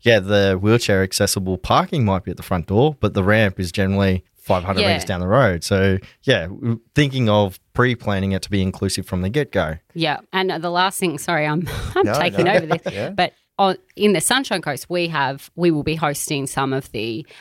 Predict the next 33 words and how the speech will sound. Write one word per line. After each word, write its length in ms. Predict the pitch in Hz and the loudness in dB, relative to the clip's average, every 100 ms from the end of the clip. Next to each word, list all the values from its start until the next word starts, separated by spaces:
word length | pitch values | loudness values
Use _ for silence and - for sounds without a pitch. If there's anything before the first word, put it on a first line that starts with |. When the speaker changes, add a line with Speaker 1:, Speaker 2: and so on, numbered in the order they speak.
| - - | -20 -4
Speaker 2:
Olympic 380 | 160 143 139 139 | -2 -2 -2 -2
and 100 | 143 | -2
Paralympic 480 | 151 135 127 127 131 | -2 -2 -4 -6 -6
Games 280 | 127 127 139 | -4 -4 -4
in 100 | 135 | -6
twenty 260 | - 131 131 | -4 -4 -4
thirty-two, 680 | 135 131 127 - 135 196 320 - - - | -4 -4 -6 -4 -2 -2 -6 -12 -8 -4
and 520 | 151 143 139 143 - _ | -2 -4 -6 -8 -10 _
some 220 | - 175 165 | -4 0 2
of 60 | |
my 100 | 156 | 2
involvement 460 | 143 139 147 151 139 | 0 0 0 0 -4
with 140 | - | -6
council 640 | - 156 143 - 147 139 135 | -6 -4 -4 -6 -6 -4 -4
and, 240 | 127 120 - | -4 -8 -8
and 280 | 139 123 120 | -6 -6 -8
working 460 | 147 147 139 - 147 | -4 -4 -2 -2 -2
on 100 | 139 | -2
some 160 | - | -2
of 60 | 143 | -4
the 120 | 139 | -2
legacy 640 | 131 123 131 - 240 277 294 - - _ | -2 -4 -2 -4 -4 -4 -6 -18 -20 _
plans 640 | - 208 208 208 208 - | -2 0 2 0 -2 -6
with 220 | - 156 - | -6 -8 -4
council, 720 | 156 143 - 147 127 131 - _ _ - | -2 -2 -2 -6 -6 -8 -12 _ _ 0
I 240 | 151 147 | 0 0
always 300 | - 147 139 | -4 -2 -2
say 180 | - 131 | -2 -4
that. 200 | 117 110 - | -4 -6 -6
I'm 120 | 147 | -6
like, 320 | 143 117 _ - | -4 -6 _ -10
if 220 | 156 - | -8 -2
we 400 | 165 165 156 | 0 2 0